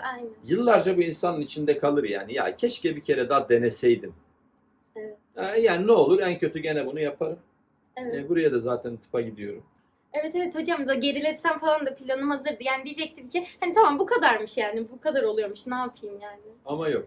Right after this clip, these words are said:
Speaker 2: yani yaptığın çalışma, gösterdiğin efor, yani mental olarak hep ayakta kalabilmen, yani çok iyi bir şey yapacağını zaten bekliyorduk. Yani çok iyi bir şey de oldu. Ama ondan sonra şöyle bir şey oldu arkadaşlar, anlatılmayan bir şey var, ben onu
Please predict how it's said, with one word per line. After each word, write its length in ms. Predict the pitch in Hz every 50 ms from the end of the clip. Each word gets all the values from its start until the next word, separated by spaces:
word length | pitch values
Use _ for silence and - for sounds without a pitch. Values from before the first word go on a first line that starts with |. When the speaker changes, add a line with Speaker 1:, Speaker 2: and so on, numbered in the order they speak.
| -
Speaker 2:
yani 400 | 120 113 110 107 107 104 104 107 - -
yaptığın 440 | 117 117 117 117 - - 120 117
çalışma, 840 | 110 - - 117 117 117 110 - - 117 113 113 113 113 113 113 113 - - _ _ -
gösterdiğin 640 | 110 104 - - - 117 117 110 113 113 113 113
efor, 440 | 110 113 110 - - 117 117 113 - - _ _ _ _ _ _ _ _ _ _
yani 260 | - 113 113 120 120 113
mental 460 | 110 113 117 117 117 - 127 123 120
olarak 360 | 120 117 120 117 117 117 - - _ _ _ - - - -
hep 200 | 127 131 - -
ayakta 440 | 117 113 110 113 - - 123 -
kalabilmen, 580 | - 120 120 120 117 110 117 110 113 120 120 120 - _ _ _ _ _ _ _
yani 100 | - 95
çok 200 | - 139 135 135 147
iyi 100 | 147 127
bir 40 | -
şey 160 | - 147 143
yapacağını 480 | 143 139 - 139 135 143 143 139 131
zaten 380 | 113 139 139 131 - 117 101 101
bekliyorduk. 500 | 113 107 - - 120 120 117 - - - - _ _ _ _ _ _ _ _ _ _ _
Yani 220 | - 123 135 151 151
çok 200 | - 208 170 156
iyi 100 | 147 127
bir 60 | 117
şey 240 | - - 143 143 143
de 60 | 156
oldu. 500 | 156 175 180 160 131 104 104 101 - - - _
Ama 260 | 165 214 233 202 170
ondan 240 | 175 190 208 214 208
sonra 280 | 202 - 165 160 185 -
şöyle 240 | - 175 160 - 113
bir 40 | 107
şey 180 | - - 156
oldu 160 | 123 104 110
arkadaşlar, 460 | 107 107 - 113 107 107 - 113 113 117
anlatılmayan 720 | 117 117 120 123 117 - - 131 120 113 117 120 120 113
bir 40 | 107
şey 220 | - 104 - 110
var, 180 | 107 110 113 110
ben 60 | 110 113
onu 280 | 113 107 107 117 120